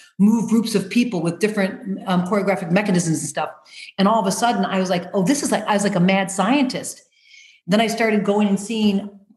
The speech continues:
artist friends of mine do work. And I would, started seeing that, seeing the, the mechanism of choreography, what they were choosing to do, and that there were all these choices. But Jamie, the biggest influence was always those years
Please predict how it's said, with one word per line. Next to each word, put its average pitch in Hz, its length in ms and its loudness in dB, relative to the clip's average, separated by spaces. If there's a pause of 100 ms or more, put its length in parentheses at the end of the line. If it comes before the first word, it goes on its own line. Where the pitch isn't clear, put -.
artist 233 340 0
friends 190 260 -14
of 180 80 -20
mine 185 240 -8
do 190 180 -14
work. 240 320 0
And 175 100 -6
I 175 200 -2
would, 170 120 -10 (460)
started 214 380 0
seeing 233 360 2
that, 175 440 -2
seeing 208 480 0
the, 196 80 6
the 196 180 4
mechanism 220 500 2
of - 80 -2
choreography, 202 480 -2
what 208 140 -12
they 233 80 -4
were 202 100 -8
choosing 214 420 -4
to 185 80 -10
do, 220 380 0
and 170 80 -16
that 180 260 -2 (360)
there 202 100 4
were 208 120 2
all 220 160 2
these 208 220 2
choices. 233 520 -2 (400)
But 220 140 -2
Jamie, 233 380 4
the 180 100 4
biggest 254 580 0
influence 220 600 0
was 180 260 -2 (160)
always 202 580 0 (480)
those 190 360 0
years 208 640 -2